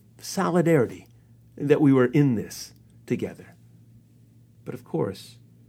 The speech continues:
we aren't all really in this together. Given the latest surge, specifically the Delta variant, it's clear that folks who weren't vaccinated were ignoring C D C guidelines and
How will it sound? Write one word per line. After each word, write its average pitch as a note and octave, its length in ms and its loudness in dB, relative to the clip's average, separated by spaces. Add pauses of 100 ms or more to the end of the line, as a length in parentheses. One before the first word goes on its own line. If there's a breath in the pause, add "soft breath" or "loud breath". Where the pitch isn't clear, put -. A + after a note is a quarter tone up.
(120)
we C3 160 -4
aren't D3+ 260 -2
all A2 220 -6
really G2 520 -8
in G2 180 -6
this - 400 -16
together. F2+ 480 -12 (680)
Given E3+ 320 -2
the A2+ 100 -4
latest B2 400 -8
surge, C#3 420 -6 (240 soft breath)
specifically A#2+ 880 -6
the F#2+ 420 -12
Delta A2 320 -12
variant, G#2 520 -12 (460 soft breath)
it's - 140 -12
clear C#3 380 0
that A2 100 -6
folks D#3+ 420 -2
who B2+ 120 -12
weren't B2+ 460 -2 (140)
vaccinated C3 880 -6 (200 loud breath)
were C#3 140 2
ignoring B2+ 680 2
C F#3+ 440 -8
D E3 220 -6
C B2 240 -6
guidelines C#3 680 -4
and G#2+ 120 -6